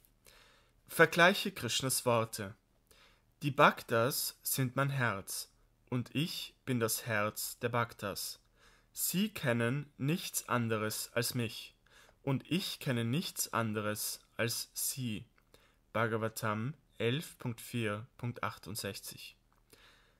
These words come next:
Das bedeutet, so wie Bhagavan der ewige Grund des Bhakta ist,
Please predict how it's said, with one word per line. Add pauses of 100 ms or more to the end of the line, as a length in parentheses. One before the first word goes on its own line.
(220)
Das
bedeutet, (340)
so
wie
Bhagavan (280)
der
ewige
Grund
des
Bhakta
ist,